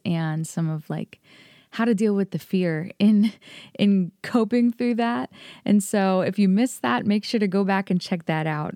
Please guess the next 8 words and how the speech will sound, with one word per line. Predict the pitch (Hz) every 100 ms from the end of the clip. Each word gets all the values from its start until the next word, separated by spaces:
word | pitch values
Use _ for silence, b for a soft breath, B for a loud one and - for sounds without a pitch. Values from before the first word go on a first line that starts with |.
| _
But | 180
today | - 180 156 185 208
we're | 233 214
here | 196 175 165 165
for | - 165 160 156 160 - _ 262
a | 285
different | - 349 480 285 190
conversation. | 214 190 170 175 - 160 165 - 180 208